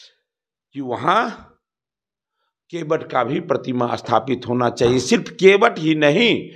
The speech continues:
राम जी के जीवन में जितने महत्वपूर्ण, अ, जिनका, जिनका रोल है सबका, वो स्वीकार भी हुआ। लोग माने भी। आ, मंदिर निर्माण के बाद वो भी तैयार हो रहा है, लेकिन चूंकि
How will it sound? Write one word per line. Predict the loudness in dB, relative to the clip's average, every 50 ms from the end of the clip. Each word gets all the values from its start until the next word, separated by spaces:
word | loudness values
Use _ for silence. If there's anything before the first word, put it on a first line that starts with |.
| -20 -16 _ -2
राम | 0 2 2 4 2 2
जी | 0 -2 -6
के | -4 -2 -2 -2
जीवन | -2 -2 -2 0 0 2 4
में | 4 4 4 4 2
जितने | 0 -6 -6 -4 -2 0
महत्वपूर्ण, | 2 2 2 2 2 -4 -2 -4 -4 -4 -2 0 0 2 2 2 0
अ, | -2 -8 -16 -20 -20 _ _ _ _ _ _ _ _ _ _ _ _ _ _ _ _ -20 -20 -20 -20 -20 -20 -20 -6
जिनका, | -4 -2 -2 2 4 2 2
जिनका | 2 0 -6 -6 -2 0 0
रोल | 0 2 4 4 4 4
है | 4 2 2 2
सबका, | 2 0 -2 -2 -2 0 -2 -2 -2 -4 -8 -18 -20 -20 _ -10
वो | -10 -10
स्वीकार | -10 -10 -14 -14 -10 -8 -8 -6 -6 -8
भी | -10 -12
हुआ। | -10 -6 -2 -2 -2
लोग | -2 -2 -6 -8 -8 -6
माने | -6 -4 -2 -2 -2 -4
भी। | -4 -4 -6 -6 -6 -8 -14 _ -18
आ, | -18 -18 -18 _ -16
मंदिर | -14 -12 -12 -10 -10 -12 -10
निर्माण | -8 -8 -8 -6 -6 -8 -10 -10
के | -10 -10 -10
बाद | -6 -4 -4 -4 -4 -8 -18 -20 -20 _ _ _
वो | -20 -20
भी | -18 -18 -18
तैयार | -18 -16 -14 -10 -8 -8 -8 -8 -10
हो | -12 -10 -8 -8 -6
रहा | -4 -6 -6 -6 -6 -6 -6
है, | -4 -6 -4 -4
लेकिन | -6 -6 -6 -8 -8
चूंकि | -8 -10 -14 -12 -8 -8 -10 -8